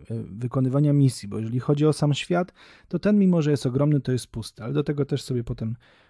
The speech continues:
dojdziemy. Więc tak jak mówię, bohaterów było bardzo dużo, każdy nauczył nas czegoś innego i u każdego, że tak powiem, wykonywaliśmy inną misję, ale nie do końca inną. No i właśnie, mimo że tego było dużo,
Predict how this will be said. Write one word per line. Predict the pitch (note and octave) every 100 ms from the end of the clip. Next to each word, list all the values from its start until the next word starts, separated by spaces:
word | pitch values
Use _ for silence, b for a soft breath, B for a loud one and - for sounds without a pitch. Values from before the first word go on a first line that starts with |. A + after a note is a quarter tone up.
| b
dojdziemy. | B2 B2 A2+ G#2 G2+
Więc | A#2
tak | D#3+
jak | C#3+
mówię, | A#2
bohaterów | A#2+ B2 E3 F#3 D3+
było | C#3+
bardzo | C3+ C#3+ C3+
dużo, | B2 A2+ B2 C3+ C#3 _
każdy | - D3+ D#3 D3+
nauczył | C3 C3+ C3+
nas | B2+ -
czegoś | C3 C3 -
innego | A#2 A2 G#2+ A#2 C#3+ - _ _ _ -
i | B2 B2 - _ _
u | C3+
każdego, | C3 A#2 D3+ D#3+ D3 C#3
że | B2+
tak | B2+ -
powiem, | C#3
wykonywaliśmy | B2 C3 B2+ B2 B2 C3 B2 - _
inną | C3+ C3+ A2+ G#2
misję, | F#2+ - - - _ B B B B -
ale | A#2+
nie | D3
do | E3
końca | F#3 D3+ - G2+
inną. | F2 B1+ G1+ - b b b b
No | C#3
i |
właśnie, | C#3 B2+ - - b b b b b b b _ _ _ _ _ _ _ C#3+
mimo | G3 B3+
że | -
tego | F#3+ F3+
było | E3 D#3
dużo, | C3+ B2 A#2 C3